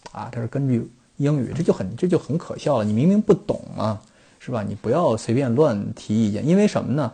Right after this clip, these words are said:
你要说光西班牙语是这样啊，那可能西班牙人真是比较奇怪。问题这个 V 放在词-，单词开头，在德语里也不发 V 的音啊，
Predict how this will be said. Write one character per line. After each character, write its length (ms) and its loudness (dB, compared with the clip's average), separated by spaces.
你 120 0
要 120 4
说 100 2
光 160 6
西 140 2
班 100 8
牙 180 4
语 140 2
是 100 -10
这 100 0
样 240 -4
啊， 300 -10
那 220 -2
可 140 -10
能 140 -6
西 140 -6
班 80 0
牙 60 0
人 100 -2
真 100 -2
是 80 0
比 80 -8
较 100 -6
奇 220 -8
怪。 80 -2
问 180 2
题 140 2
这 160 4
个 140 6
V 360 4
放 460 4
在 180 4
词-， 280 -12
单 180 6
词 340 2
开 200 0
头， 280 2
在 160 4
德 300 2
语 160 6
里 140 2
也 160 -8
不 180 -2
发 200 0
V 340 2
的 80 0
音 280 -2
啊， 160 -10